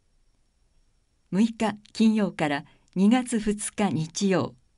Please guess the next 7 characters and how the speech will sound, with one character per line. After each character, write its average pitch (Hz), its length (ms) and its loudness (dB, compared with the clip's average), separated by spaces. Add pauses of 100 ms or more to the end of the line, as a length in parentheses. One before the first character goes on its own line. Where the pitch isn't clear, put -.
(1500)
白 247 300 0
石 269 240 0
川 151 340 -2 (120)
右 165 180 -2
岸 190 360 -2 (140)
桜 240 480 -2
堤。 214 500 -8